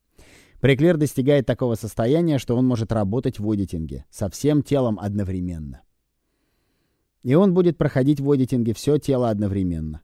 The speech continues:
Он будет чувствовать, как его единицы внимания движутся в одну сторону, в другую сторону, в третью сторону, в четвёртую сторону.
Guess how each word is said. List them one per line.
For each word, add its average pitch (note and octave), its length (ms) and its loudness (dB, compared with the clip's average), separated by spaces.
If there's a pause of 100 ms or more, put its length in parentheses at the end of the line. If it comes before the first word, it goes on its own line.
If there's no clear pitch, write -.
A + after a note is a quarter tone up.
(120)
Он A#2+ 160 0
будет C3+ 260 2
чувствовать, C#3 540 2
как G#2 180 -4
его G#2+ 160 0
единицы G#2 520 0
внимания G#2+ 500 0
движутся F#2 440 -4
в E2+ 40 -8
одну G#2 240 -2
сторону, D#3 480 -6
в B2+ 60 -12
другую C#3 400 -2
сторону, D3+ 440 -6
в - 60 -10
третью B2+ 360 -6
сторону, D3 420 -12
в - 40 -16
четвёртую C3 540 0
сторону. - 360 -10